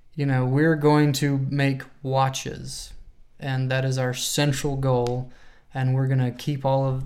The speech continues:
you know, we're gonna hire two people to help us make watches." And then you're having to, like, confine people towards a goal, and that's, that's a centralized thing. And,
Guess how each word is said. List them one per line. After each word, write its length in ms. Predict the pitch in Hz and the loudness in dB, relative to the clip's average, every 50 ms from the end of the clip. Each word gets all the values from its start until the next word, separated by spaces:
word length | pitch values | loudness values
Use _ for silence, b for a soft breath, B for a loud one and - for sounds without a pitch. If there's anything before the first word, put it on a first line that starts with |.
| - - | -8 -6
you 100 | 156 135 | -4 -4
know, 160 | 127 123 123 | -2 -2 -4
we're 140 | 123 127 131 | -4 -4 -2
gonna 160 | 131 131 131 | -2 -2 -2
hire 340 | 127 131 135 131 131 127 127 | -2 -2 0 0 2 0 0
two 300 | 123 - - - 156 151 | -2 -6 -4 -2 -2 -2
people 340 | 147 - 147 143 135 139 135 | 0 -2 -4 -4 -2 -2 -2
to 60 | 131 | 0
help 180 | 131 135 131 131 | 0 0 0 -2
us 140 | 127 131 135 | -4 -2 -2
make 200 | 131 127 127 - | -2 -2 -2 -4
watches." 600 | 127 127 127 127 - - 120 120 120 127 131 - b b b b b b b b b b b b b b b b - - _ - - - | -4 -4 -2 -4 -4 -6 -10 -10 -8 -10 -10 -10 b b b b b b b b b b b b b b b b -20 -20 _ -20 -12 -6
And 460 | 143 131 127 127 123 123 120 127 131 - - | -2 -2 0 0 -2 -4 -6 -8 -14 -12 -8
then 120 | 151 135 | -4 -2
you're 140 | 131 127 123 | -2 -2 0
having 380 | 127 135 139 135 135 135 135 131 | 2 2 2 2 2 2 0 0
to, 120 | - 135 | 0 -2
like, 260 | 131 131 127 127 - | 0 0 -2 -2 -4
confine 600 | - - 139 135 135 - 147 147 147 147 147 135 | -2 -2 -2 -2 0 2 2 2 4 2 0 0
people 400 | 139 - 151 147 143 139 135 131 | -2 -2 -2 -2 -2 -2 -2 -4
towards 340 | 135 - 143 139 135 135 131 | -2 -2 -2 0 0 0 -2
a 60 | 131 | -2
goal, 360 | 123 131 143 135 135 127 131 | -4 0 0 2 2 2 2
and 140 | 127 127 127 | 2 0 0
that's, 320 | 131 127 123 123 - - - | 0 0 -2 -2 -6 -8 -6
that's 480 | - 139 131 135 - - - - - - | -4 -4 -4 -4 -6 -8 -8 -10 -8 -8
a 120 | 147 131 | -6 -6
centralized 1000 | 135 - - - 151 139 131 135 - 139 127 131 127 127 127 127 123 123 - - b b b b b b b b b | -4 -4 -2 0 0 0 0 -2 -2 -2 0 0 0 0 0 -2 -4 -6 -8 -12 b b b b b b b b b
thing. 800 | - - - - - 180 180 147 131 123 123 123 127 127 127 b b b b b b b b b b b b b b b - - - - | -20 -20 -18 -4 0 2 4 4 4 4 2 2 0 -2 -4 b b b b b b b b b b b b b b b -20 -20 -16 -8
And, 600 | 156 139 131 131 131 131 131 127 127 127 131 - | -4 0 0 2 2 2 2 0 0 -2 -4 -10